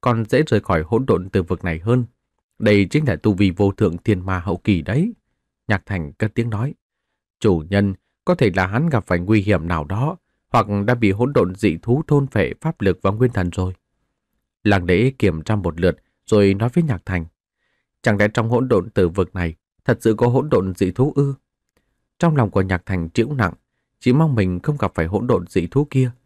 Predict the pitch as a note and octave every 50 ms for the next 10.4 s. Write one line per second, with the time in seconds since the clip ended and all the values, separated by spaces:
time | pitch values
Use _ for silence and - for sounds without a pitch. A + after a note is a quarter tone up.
0 | _ _ _ _ _ - B2+ A#2+ A#2 A2+ - C#3+ C#3 C#3+ C#3 C3+ - A2 G2 -
1 | A2+ A#2 - - F2+ D2 - - C#3 C3+ - - G2+ A2 A#2 G#2 F#2+ _ _ _
2 | _ _ _ _ _ _ _ _ _ _ _ _ _ _ _ _ _ _ _ _
3 | _ - G2 G2+ G2+ F#2 F2+ E2+ E2 D#2+ - - A2 A#2+ C3 C3+ B2 A#2 F2+ E2+
4 | E2+ - - F#2+ E2+ D#2+ - G2+ G#2 B2 D3 E3 - - - G#2+ A2 C3+ - -
5 | G#2 F#2 E2+ - C3 - - F2 D#2 - - D2 D2 D#2 D#2 - _ _ _ _
6 | _ _ _ _ _ _ _ - A2 G#2+ G2+ F#2 - G2 F#2 G2 A#2 C#3+ C#3+ -
7 | A2 F2 D#2 D2 - E2+ C#2+ C2+ C#2 D#2+ D#2 G#2 C#3+ E3 - _ _ _ _ _
8 | - B2+ C3+ C#3 C3 G2+ G2+ G#2 G#2+ G2+ G2 F#2 G2+ G2+ F#2+ F#2+ F#2 - G2+ A2
9 | - A2 F#2+ E2+ - F#2 E2+ - - G2+ F2+ - - D3 D3+ - - G#2 A2+ A#2+
10 | C3+ C3 G2+ F2+ F#2 - - -